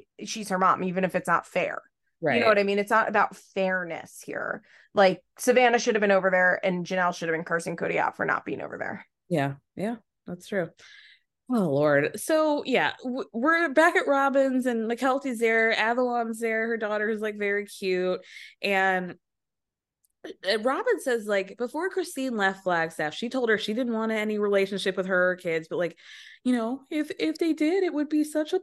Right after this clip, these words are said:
Speaker 2: blessing. But again, I'm not doing anything about it.
Speaker 1: Also, Christine didn't say that. She knows Christine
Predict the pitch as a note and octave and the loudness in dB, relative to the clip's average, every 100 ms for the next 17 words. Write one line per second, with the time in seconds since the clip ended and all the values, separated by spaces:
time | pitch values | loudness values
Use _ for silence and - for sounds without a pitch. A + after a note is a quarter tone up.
0 | F#4 D#4+ D#4+ - C#4+ C4+ C4+ C#4 _ D4+ | -2 -4 -4 -4 -2 -2 -2 -10 _ -4
1 | D#4+ E4+ D#4+ C#4 C4+ D#4+ D4+ D#4+ D4 C#4 | -2 0 2 2 2 0 0 -2 0 -2
2 | B3+ C4 B3 B3+ B3+ B3+ - E4 E4 D#4+ | -2 -2 -2 -2 0 -2 0 -2 -2 -2
3 | - E4 D4 - G3 G3+ G#3 F#3 F3 F3 | 0 2 2 2 4 4 2 0 2 4
4 | F3+ - - A3 G#3+ A3 A#3+ - C4 - | 4 2 -8 -2 0 0 -2 -8 -8 -4
5 | B3 | -4